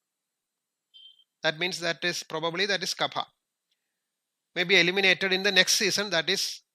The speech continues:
spring, that is vasantam. The elimination should be through Vamana, because Kapha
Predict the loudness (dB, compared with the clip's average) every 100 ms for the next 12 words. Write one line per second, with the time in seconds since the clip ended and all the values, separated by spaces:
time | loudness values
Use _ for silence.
0 | _ -18 -6 -4 -4 -6 _ -10 -10 -8
1 | -8 -8 -10 -12 -16 _ _ _ _ _
2 | -20 -20 _ _ _ _ _ _ _ _
3 | -6 2 4 6 6 4 2 -4 -2 -4
4 | -4 -4 -4 -4 -6 -10 -8 -6 -6 -4
5 | -4 -2 -4 -6